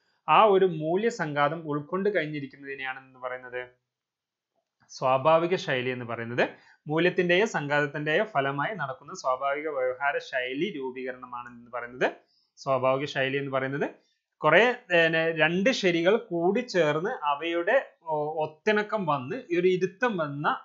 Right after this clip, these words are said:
ഒരു ഇരുത്തം വന്ന അല്ലെങ്കിൽ ഒരു പദം വന്ന മാനസികാവസ്ഥ അല്ലെങ്കിൽ പല അനുഭവത്തിലൂടെ ആ കുട്ടിയിൽ ഉണ്ടായിട്ടുള്ള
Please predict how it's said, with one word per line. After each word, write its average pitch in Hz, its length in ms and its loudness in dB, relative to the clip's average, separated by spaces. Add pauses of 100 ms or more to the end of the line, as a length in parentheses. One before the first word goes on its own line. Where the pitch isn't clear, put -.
ഒരു 185 160 -4
ഇരുത്തം 175 560 -4
വന്ന 127 260 -8
അല്ലെങ്കിൽ 160 320 -8
ഒരു 180 200 -2
പദം 180 280 0
വന്ന 170 420 -8
മാനസികാവസ്ഥ 143 880 -6
അല്ലെങ്കിൽ 151 480 -8 (240)
പല 156 160 0
അനുഭവത്തിലൂടെ 160 1400 -4 (300)
ആ 165 120 4
കുട്ടിയിൽ 170 500 -4
ഉണ്ടായിട്ടുള്ള 151 840 -2